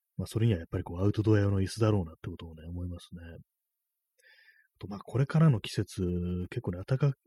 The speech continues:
かくなってくるんで、虫除けも、虫除けもね、結構あるといいななんていうふうに思ったり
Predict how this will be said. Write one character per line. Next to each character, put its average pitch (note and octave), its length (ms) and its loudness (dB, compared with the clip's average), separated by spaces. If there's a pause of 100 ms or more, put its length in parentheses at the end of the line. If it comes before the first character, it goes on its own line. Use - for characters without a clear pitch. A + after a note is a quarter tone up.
(500)
か D3 140 2
く G2 100 2
な F#2+ 100 0
っ - 20 0
て - 140 -10
く - 80 -6
る F2 80 -2
ん - 20 -8
で、 E2 100 -10
虫 G2 340 0
除 D3 120 4
け D#3 120 0
も、 C3+ 520 -2
虫 A2+ 300 -2
除 C3 100 -2
け - 100 -8
も C3 140 -2
ね、 B2 140 -4
結 - 240 -10
構 F#2 140 -6
あ F2+ 40 -6
る F2+ 80 -8
と F#2+ 100 -10
い F2+ 60 -8
い - 20 -12
な F2 100 -14
な E2+ 80 -16
ん F2 60 -16
て - 100 -16
い F2 40 -10
う - 20 -8
ふ - 0 -
う - 20 -8
に E2+ 40 -8
思 E2+ 120 -12
っ - 80 -18
た F2 100 -18
り - 160 -16